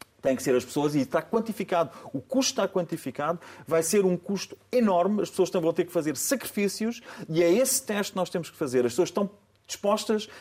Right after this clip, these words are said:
a metade dos berlinenses deixarem os carros em casa,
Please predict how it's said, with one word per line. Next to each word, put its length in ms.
a 40
metade 440
dos 160
berlinenses 560
deixarem 420
os 100
carros 360
em 100
casa, 500